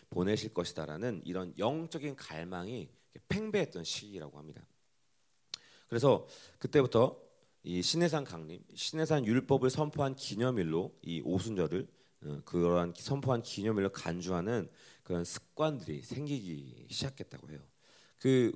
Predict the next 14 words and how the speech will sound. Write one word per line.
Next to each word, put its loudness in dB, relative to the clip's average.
시내산의 2
어떤 -4
강림의 0
사건은 -2
이 2
출애굽기 2
이십 -4
장 2
십팔 -2
절 0
말씀을 -8
볼 -2
수 -6
있는데요. -4